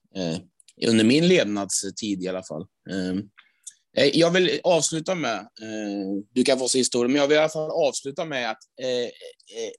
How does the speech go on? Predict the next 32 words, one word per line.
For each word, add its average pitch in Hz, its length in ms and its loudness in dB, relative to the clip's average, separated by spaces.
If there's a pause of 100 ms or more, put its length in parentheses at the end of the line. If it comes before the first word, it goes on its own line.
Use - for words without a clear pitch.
Oddevold 170 640 4
är 180 140 -2
inte 185 520 -4
så 156 160 -2
klara 113 420 0
i 110 100 -2
match 107 280 -10
tretton 127 580 -4
här 98 180 -2
på 104 320 -2
Europatipset 98 640 -4 (640)
som, 104 400 4
eh, 101 140 4
procenten 110 560 0
vill 147 80 4
göra 131 220 6
gällande. 95 480 -2
Eh, 92 720 -10
och, - 440 -4
eh, 90 300 4 (540)
ja, 131 160 4
Oddevold 147 440 4
har 156 220 4
ju 135 280 -2
överpresterat 123 840 -4
lite, 160 320 -4
har 101 120 -2
ju 113 300 -2
en 120 140 -2
jättefin, 143 720 -2
eh, 135 240 -6
eh, 123 560 -8